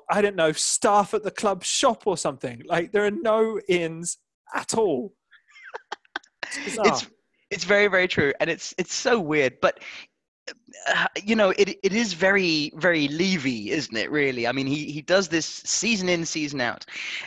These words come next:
Speaker 2: And, uh, I, I don't know whether or not Pochettino agrees with it or not, or whether he
Speaker 1: No,
Speaker 2: just sort
Speaker 1: Poch
Speaker 2: of
Speaker 1: is
Speaker 2: half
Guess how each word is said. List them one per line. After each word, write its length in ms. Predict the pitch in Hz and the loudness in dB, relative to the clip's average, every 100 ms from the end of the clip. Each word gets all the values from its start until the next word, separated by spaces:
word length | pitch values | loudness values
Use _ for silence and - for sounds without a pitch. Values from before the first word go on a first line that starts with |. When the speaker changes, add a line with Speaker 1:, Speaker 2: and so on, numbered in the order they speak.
| - | -4
Speaker 2:
And, 540 | 143 139 139 139 - - | 0 0 -2 -4 -8 -8
uh, 220 | 135 131 - | -2 -2 0
I, 300 | 156 - - | -4 -6 -2
I 60 | 254 | 0
don't 120 | 320 | 2
know 100 | 160 | 4
whether 280 | 143 143 143 | 4 4 4
or 60 | |
not 180 | 143 - - - - - - - - - | 2 -2 -6 -20 -14 -12 -10 -10 -12 -10
Pochettino 720 | 170 - - 165 160 151 143 - _ _ - | -6 -4 -4 -2 2 2 0 -4 _ _ -6
agrees 520 | 151 - 139 247 294 | -6 -4 -2 0 0
with 140 | 247 | 0
it 100 | 175 - | 2 0
or 140 | 147 139 | 0 -2
not, 220 | 127 131 | -2 -2
or 120 | 135 | -2
whether 240 | 139 175 180 | 2 2 2
he 100 | 131 | -2
Speaker 1:
No, 140 | 123 | -2
Speaker 2:
just 220 | 123 151 - | -2 -2 0
sort 160 | 220 | 0
Speaker 1:
Poch 100 | 156 | 0
Speaker 2:
of 40 | 131 | -4
Speaker 1:
is 60 | |
Speaker 2:
half 260 | 160 165 | -6 -6